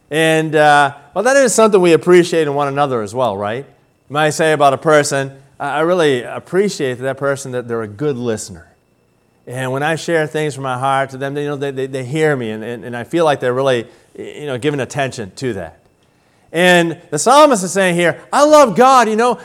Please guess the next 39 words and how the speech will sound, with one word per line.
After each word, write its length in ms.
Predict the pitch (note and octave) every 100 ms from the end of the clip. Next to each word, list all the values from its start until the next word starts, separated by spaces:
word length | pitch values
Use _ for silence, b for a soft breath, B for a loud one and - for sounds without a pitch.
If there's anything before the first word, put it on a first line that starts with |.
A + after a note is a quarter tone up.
| B
and, 160 | A3 G#3
and, 160 | G#3+
and 120 | G3
the 60 | G#3
reason 340 | B3+ D#4+ C#4
why 160 | C4 C4+
I 60 | B3
love 340 | A3+ C#4 C#4+
him, 280 | A#3 G3+ D#3 -
uh, 160 | F#3 F#3
one 200 | G3+ C#4
of 40 |
the 60 | F3+
first 380 | - D4+ C#4+
things 180 | C#4+ C4
that 100 | A3+
comes 220 | A3 B3+
to 80 | A3
mind 340 | G#3+ C4+ C#4 A3+
is 160 | G3+
because 320 | F#3 G3+ G#3+
he 120 | G3+ F#3+
hears 680 | F#3+ A#3+ B3+ G3 A#2+ - - -
what 100 | F3
I 80 |
have 180 | F3+ F#3
to 40 | D#3
say. 360 | - G#3+ G3+ _ _ _ _ _
He's 220 | - A3+ G3+
interested 720 | A3+ D#4+ D#4 C4+ G3 F#3 G3
in 100 | F#3
what 160 | F#3+
I 80 | G3
have 180 | G3 G#3+
to 60 | F#3
say." 240 | B3+ B3
And 100 | F#3+
think 140 | F4
about 420 | F4+ D4 A3 D3